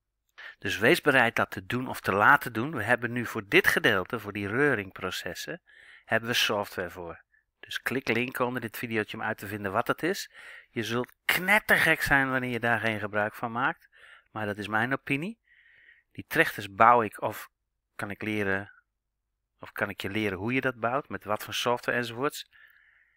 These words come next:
En dan kun je verkoop verwachten. Op dit ogenblik ben ik keihard trechters aan het bouwen voor, ehm, Quickex, Questor Solutions, iMarkets Live, Canaway, de Conversion Pros en GoFounders. Dat zijn mijn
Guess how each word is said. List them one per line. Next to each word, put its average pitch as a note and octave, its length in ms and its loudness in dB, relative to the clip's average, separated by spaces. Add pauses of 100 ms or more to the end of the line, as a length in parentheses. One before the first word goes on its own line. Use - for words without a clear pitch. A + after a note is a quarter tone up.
(480)
En G#2+ 160 -6
dan G#2 220 -4
kun G2+ 180 -6
je G2 120 -8
verkoop G2+ 580 -2
verwachten. G2+ 640 2 (920)
Op G2+ 180 -8
dit D#3 220 4
ogenblik A#2+ 460 4
ben G#2 160 4
ik F#2+ 140 -4 (120)
keihard C3+ 440 4
trechters - 420 0
aan A2 120 2
het G2 80 -10
bouwen G2 420 2
voor, G2+ 520 -2
ehm, F#2 800 -10
Quickex, - 800 -2
Questor - 440 0
Solutions, A#2 640 -2
iMarkets A#2 600 4
Live, G#2+ 360 0
Canaway, A2 580 4 (500)
de - 100 -12
Conversion G#2+ 560 0
Pros G#2 320 -2
en F#2+ 220 -8
GoFounders. B2 640 2
Dat - 160 -6
zijn G#2 280 0
mijn F#2+ 340 -8